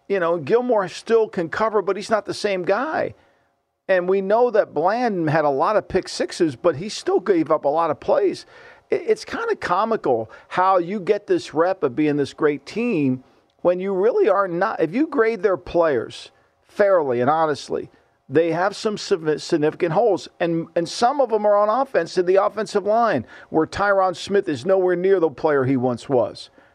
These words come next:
right? There's just no, we know, and we've said it on this show repeatedly, Terrence Steele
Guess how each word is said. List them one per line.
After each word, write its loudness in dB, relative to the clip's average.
right? 2
There's 2
just -4
no, 0
we 2
know, 2
and 0
we've 0
said 0
it -4
on 2
this -2
show 0
repeatedly, 2
Terrence -2
Steele 0